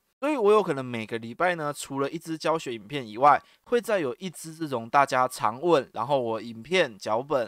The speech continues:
和剪辑可以快速产出来的影片给大家。不知道各位喜不喜欢呢？当然，我们的教学影片还是会正常上传啦。希望大家可以在这部影片下方留言告诉我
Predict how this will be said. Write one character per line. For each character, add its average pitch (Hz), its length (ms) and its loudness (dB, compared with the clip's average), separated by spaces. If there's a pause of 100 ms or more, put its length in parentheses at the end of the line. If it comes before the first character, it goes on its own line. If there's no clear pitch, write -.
和 127 220 -6
剪 107 240 -12
辑 113 260 -12 (300)
可 170 120 -2
以 170 80 0
快 180 360 0
速 147 260 -8
产 104 260 -10
出 127 180 -6
来 113 100 -2
的 104 80 -14
影 98 80 -16
片 113 200 -12
给 98 120 -16
大 107 160 -6
家。 107 260 -4 (320)
不 - 80 -18
知 202 80 -8
道 214 100 6
各 190 220 0
位 160 160 2
喜 - 160 -6
不 127 60 -10
喜 - 160 -10
欢 113 160 0
呢？ 113 180 -6 (440)
当 233 140 6
然， 160 220 8
我 123 120 -4
们 123 120 -6
的 131 80 -6
教 160 240 2
学 151 180 -4
影 113 100 -8
片 123 100 -8
还 127 180 -4
是 160 140 -6
会 165 100 0
正 156 240 -2
常 117 240 -10
上 123 240 -2
传 107 220 -10
啦。 113 260 4 (280)
希 247 80 2
望 247 100 4
大 226 100 2
家 190 220 0
可 143 100 -6
以 117 60 -2
在 117 160 -4
这 143 100 -10
部 120 140 -8
影 113 140 -8
片 120 160 -8
下 117 260 -2
方 120 180 -6
留 117 160 -6
言 113 160 -10
告 135 160 2
诉 131 200 -4
我 - 180 -12